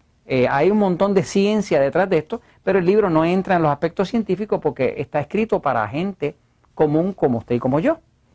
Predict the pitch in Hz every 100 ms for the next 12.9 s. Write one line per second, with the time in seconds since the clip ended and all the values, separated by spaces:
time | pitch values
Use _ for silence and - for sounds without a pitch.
0 | _ - 113 _ 120 113 110 107 117 220
1 | 269 269 202 147 123 - _ - 135 120
2 | 165 185 170 165 143 127 120 127 156 196
3 | 196 185 185 156 - 208 _ _ _ -
4 | 127 120 - - 127 151 185 151 127 135
5 | 123 92 _ _ _ - 131 135 156 165
6 | 180 202 240 190 139 139 135 202 220 170
7 | 123 120 214 226 190 175 - _ _ -
8 | 120 143 110 - _ _ _ _ - 123
9 | 117 101 113 214 220 143 120 110 160 156
10 | 135 117 - _ _ - 127 151 175 175
11 | - 202 175 139 151 - 131 147 170 175
12 | 165 190 208 160 131 139 160 202 262